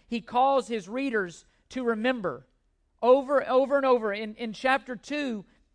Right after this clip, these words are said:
verse thirty-two, listen to what he says. "Can a for-, can a virgin forget her ornaments or a bride her attire? Yet my people have forgotten me days without number." In chapter three, verse twenty-one,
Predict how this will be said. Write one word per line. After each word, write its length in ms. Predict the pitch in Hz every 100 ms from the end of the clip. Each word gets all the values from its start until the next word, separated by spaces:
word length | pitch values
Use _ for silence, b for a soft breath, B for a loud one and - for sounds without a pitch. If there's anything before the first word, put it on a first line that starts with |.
| _ _ -
verse 320 | 220 247 -
thirty-two, 640 | 269 269 254 - 262 226
listen 240 | 196 - 247
to 60 |
what 100 | 247
he 60 | 226
says. 500 | - 226 165 139 - _ _ _ _ _ _ _ _ _ _ _ _ _ _ _ _ -
"Can 180 | 262
a 80 | 262
for-, 300 | - 240 190 -
can 160 | - 247
a 60 |
virgin 440 | 180 254 302 269 302
forget 300 | 240 226 269
her 180 | 247 240
ornaments 440 | 254 277 302 -
or 100 | 240
a 60 | 196
bride 340 | 220 240 262
her 120 | 240
attire? 520 | 202 - 220 269 294 - b
Yet 240 | 190 254
my 180 | 240 247
people 440 | 220 285 302 294 262
have 220 | 247 240
forgotten 680 | 240 214 247 269 - 247 247
me 420 | 247 208 196 180 b b
days 760 | 151 254 269 214 190 202 196 - _ _ _ _ _ _
without 340 | 214 240 262 247
number." 400 | 311 330 165 143 _ _ _ _ _ _ _ _ _ _ _ _
In 100 | 233
chapter 400 | - 262 277 269
three, 240 | 226 277 277
verse 240 | 262 262
twenty-one, 640 | - 277 269 302 311 165